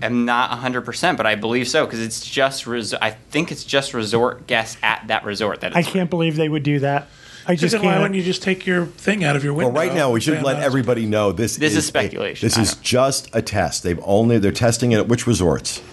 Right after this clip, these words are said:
Speaker 4: The Contemporary and the
Speaker 1: Contemporary
Speaker 4: Boardwalk.
Speaker 1: and Boardwalk's next. Um, I also think there's a huge, huge loophole that could create lots of A D R problems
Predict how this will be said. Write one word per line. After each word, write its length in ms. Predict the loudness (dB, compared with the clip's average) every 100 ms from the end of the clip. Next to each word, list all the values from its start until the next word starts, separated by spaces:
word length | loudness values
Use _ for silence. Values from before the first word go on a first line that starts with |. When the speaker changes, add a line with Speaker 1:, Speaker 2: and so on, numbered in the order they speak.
| -20 -10
Speaker 4:
The 80 | -4
Contemporary 680 | -2 2 0 2 2 4 2
and 80 | 2
the 60 |
Speaker 1:
Contemporary 260 | 2 2 2
Speaker 4:
Boardwalk. 120 | 2
Speaker 1:
and 200 | 0 0
Boardwalk's 520 | 2 2 2 0 0 -8
next. 420 | -8 -8 -14 -12 0
Um, 380 | 2 2 0 -8 -20 -2
I 80 | 2
also 240 | 2 0
think 180 | 0 0
there's 160 | 0 -2
a 60 |
huge, 480 | -6 -2 2 2 0
huge 500 | -10 0 2 2 0
loophole 540 | 0 0 0 0 2
that 160 | 2 0
could 180 | -2 -6
create 480 | -4 2 2 2 -4 -20 -20 -10
lots 460 | -2 0 0 -2 0
of 240 | 0 0 0
A 160 | 2
D 120 | 4
R 200 | 4 4
problems 840 | 2 2 0 0 -6 -8 -6 -6 -8